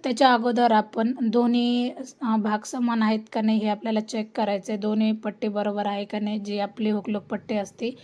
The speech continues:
अ, जर क-, कमी जास्त जर असेल तर आपल्याला जो फ्रंटचा, अ, आपल्याला जो हुक लूक पट्टीकडून जो आपला टक्स असतो त्याच्यामध्ये आपण कमी जास्त करू शकतो, म्हणजे समान होऊन जातं. तर उसवण्याची काही गरज पडत नाही, तिथंच आपल्याला ॲडजस्ट करून घ्यावं लागतं.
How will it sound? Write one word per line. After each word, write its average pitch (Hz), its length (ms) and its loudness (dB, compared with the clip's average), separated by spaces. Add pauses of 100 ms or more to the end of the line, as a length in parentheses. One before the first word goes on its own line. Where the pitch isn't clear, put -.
(500)
अ, 294 40 -8 (280)
जर 247 240 6 (120)
क-, 240 160 4 (100)
कमी 247 200 4
जास्त 233 340 0
जर 233 160 4
असेल 220 380 0
तर 220 80 0
आपल्याला 220 340 0
जो 214 140 0
फ्रंटचा, 220 580 0
अ, 240 160 -6
आपल्याला 214 400 0
जो 220 140 0
हुक 220 180 0
लूक 233 180 -2
पट्टीकडून 220 500 0
जो 220 80 4
आपला 220 200 0
टक्स 220 400 -4
असतो 226 420 -6 (360)
त्याच्यामध्ये 240 460 2
आपण 220 300 0
कमी 220 280 0
जास्त 214 300 -2 (120)
करू 247 160 2
शकतो, 220 320 -6 (100)
म्हणजे 208 300 0
समान 220 380 2
होऊन 208 260 0
जातं. 190 320 -6 (580)
तर 233 120 4
उसवण्याची 240 520 0
काही 240 240 0
गरज 220 300 0
पडत 208 320 -4
नाही, 226 280 0
तिथंच 226 220 -2
आपल्याला 214 320 0
ॲडजस्ट 202 400 -6
करून 220 280 -2
घ्यावं 196 220 -2
लागतं. 190 320 -10